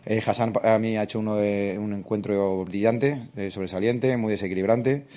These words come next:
Eh, Lucas ha estado, eh, genial, Jaime, o sea, yo creo que los que a lo mejor tenían menos minutos o venían participando menos, eh, hoy han sido, ha sido un examen para ellos muchas veces, que se, se está examinando constantemente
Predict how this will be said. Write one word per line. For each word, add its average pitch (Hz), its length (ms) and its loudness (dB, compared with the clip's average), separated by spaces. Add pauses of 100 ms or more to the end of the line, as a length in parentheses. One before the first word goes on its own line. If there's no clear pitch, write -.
(420)
Eh, 101 680 0
Lucas 117 320 -2
ha - 20 -2
estado, 104 800 2
eh, 101 60 -6
genial, 123 400 0
Jaime, 127 400 0
o 110 80 -4
sea, 95 240 -4
yo 107 120 -4
creo 123 140 -2
que 113 300 0
los 107 160 -4
que 104 240 -2
a 104 60 2
lo 101 80 0
mejor 110 200 -4
tenían 127 260 0
menos 123 220 0
minutos 120 480 0 (320)
o 104 160 0
venían 113 300 2
participando 110 480 0
menos, 139 460 0
eh, 101 340 -2
hoy 110 100 0
han 110 140 0
sido, 104 880 0 (600)
ha 90 80 -10
sido 113 100 -6
un 110 60 -2
examen 120 280 2
para 110 200 6
ellos 127 160 4
muchas 110 240 0
veces, 120 200 0
que 101 140 -6
se, 95 160 -6
se 95 120 -6
está 95 160 -6
examinando 110 320 -4
constantemente 113 600 -2